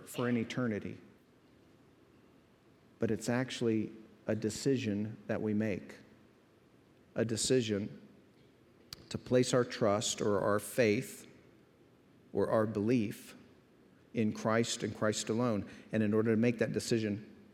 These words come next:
first of all, like David, we have to admit that we're guilty. We have to know that we've sinned against God and that there are real consequences for that, and that our sin just can't be winked at. It's not just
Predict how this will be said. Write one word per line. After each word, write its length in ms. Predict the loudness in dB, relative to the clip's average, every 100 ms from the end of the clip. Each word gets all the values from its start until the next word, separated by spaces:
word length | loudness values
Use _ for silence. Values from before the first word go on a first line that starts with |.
| -20 -20 _ -20 -20
first 300 | 0 2 4
of 100 | 4
all, 120 | 4 6
like 260 | 4 4
David, 420 | 4 4 4 2
we 100 | 4
have 180 | 4 4
to 120 | 4 2
admit 380 | 4 0 0
that 120 | -2 -2
we're 120 | 0
guilty. 520 | 2 0 0 -6 -8 -14 -20 -20 -20 -20 -20 -20 _ -20 -20 -20 -20 -6 2
We 80 |
have 140 | 2 4
to 100 | 2
know 200 | 4 6
that 120 | 4
we've 180 | 2 2
sinned 360 | 2 4 4 2
against 340 | 0 0 0
God 400 | 0 2 2 0 0
and 160 | 2
that 120 | 2
there 140 | 2 4
are 160 | 4
real 260 | 4 4 4
consequences 800 | 2 -2 0 -2 -2 -2 -2 -2
for 140 | 0
that, 260 | 0 0 -2 -10 -2
and 120 | 2
that 80 | 4
our 100 | 4
sin 380 | 4 4 4 4
just 240 | 2 0
can't 280 | 0 0 2
be 100 | 2
winked 440 | 4 2 2 2
at. 200 | 2 2
It's 180 | 0 0
not 220 | 0 0
just 220 | 0 -2